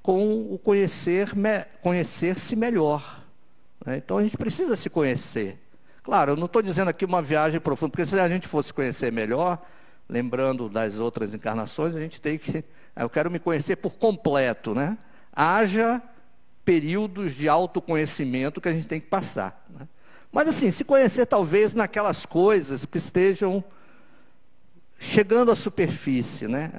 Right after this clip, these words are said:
A, a, as coisas que mais merecem atenção nesse momento. Então,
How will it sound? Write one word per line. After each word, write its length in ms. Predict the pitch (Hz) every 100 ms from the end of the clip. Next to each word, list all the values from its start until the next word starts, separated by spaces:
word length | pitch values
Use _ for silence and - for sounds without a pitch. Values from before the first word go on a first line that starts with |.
| -
A, 80 | -
a, 520 | - 139 - 143 143
as 100 | 143
coisas 260 | - 220 202
que 120 | -
mais 380 | 185 202 220 220
merecem 540 | 208 190 180 180 -
atenção 720 | 175 165 160 - 147 139 139 135 - - - -
nesse 320 | 135 135 127
momento. 500 | 123 110 101 95 -
Então, 300 | - 196